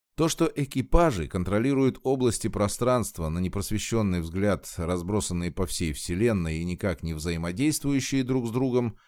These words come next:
вы тоже знаете". "Не знала", вставила Тон. "Теперь знаешь. Функции экипажей весьма и весьма условны.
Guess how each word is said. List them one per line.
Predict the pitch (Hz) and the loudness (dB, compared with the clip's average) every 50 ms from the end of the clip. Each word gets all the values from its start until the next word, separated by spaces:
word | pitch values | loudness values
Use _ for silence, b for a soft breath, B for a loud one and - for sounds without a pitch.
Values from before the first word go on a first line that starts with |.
| b b | b b
вы | b 123 165 190 | b 2 2 4
тоже | 190 - 120 110 101 95 98 | 4 4 4 4 4 2 2
знаете". | 85 85 92 90 85 82 80 73 - - 76 73 - _ _ _ _ _ _ - | 0 0 0 0 0 -2 -4 -6 -6 -8 -10 -10 -12 _ _ _ _ _ _ -12
"Не | - 67 67 76 | -8 -6 -4 -4
знала", | 95 104 113 127 123 113 107 104 104 104 107 107 - _ | -4 -4 -2 -2 0 0 2 2 0 0 -2 -6 -10 _
вставила | - - - 104 101 98 95 95 95 | -16 -8 -4 -2 -2 0 0 -2 -2
Тон. | 90 - 92 92 90 90 - _ _ _ - | -4 -4 -4 -4 -4 -6 -8 _ _ _ -6
"Теперь | - 82 - - 104 123 135 | -6 -2 2 4 4 4 4
знаешь. | 131 127 143 151 160 165 131 80 71 - - - _ _ | 2 2 2 2 2 2 2 0 -2 -6 -10 -14 _ _
Функции | - - - 147 175 196 185 - - - 160 147 | -10 -4 0 2 2 2 2 0 0 2 2 2
экипажей | 123 - 101 92 67 - 90 82 87 90 110 127 135 135 - | 2 2 -2 -2 0 0 2 2 2 0 -2 -4 -4 -6 -8
весьма | - 78 80 73 - 85 90 101 110 | -6 -6 -6 -4 -4 -2 -2 -2 -2
и | - 117 | -2 -4
весьма | 110 123 117 - 135 131 127 | -6 -6 -6 -4 -4 -4 -4
условны. | - 143 - - - 143 156 160 151 120 98 73 58 - - | -4 -4 -6 -4 0 2 2 2 2 2 0 -2 -4 -6 -10